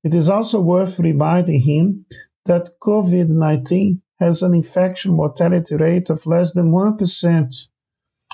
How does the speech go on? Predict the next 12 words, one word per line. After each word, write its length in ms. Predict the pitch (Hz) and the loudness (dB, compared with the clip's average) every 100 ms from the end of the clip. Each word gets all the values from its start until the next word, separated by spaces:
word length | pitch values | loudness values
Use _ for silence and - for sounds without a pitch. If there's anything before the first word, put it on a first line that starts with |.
| - | -10
for 180 | - 156 | -4 0
those 300 | 165 170 165 | 0 0 0
under 240 | 165 156 147 | 0 0 -2
seventy, 920 | - 170 170 143 127 165 165 160 - - | 0 0 0 0 0 0 0 0 -6 -12
seventy 520 | - 175 165 160 156 | -2 0 0 0 0
years 240 | 156 143 | 0 0
of 160 | 143 151 | -2 -2
age, 500 | 156 156 180 - - _ _ _ - | 0 0 -2 -6 -14 _ _ _ -2
but 180 | 156 - | -2 -2
conveniently 600 | 180 151 180 196 180 185 | -2 0 2 0 0 0
ignored 520 | 175 156 143 147 156 151 | 2 0 0 0 0 0
naturally, 680 | 143 165 170 127 120 - | 0 0 0 0 0 0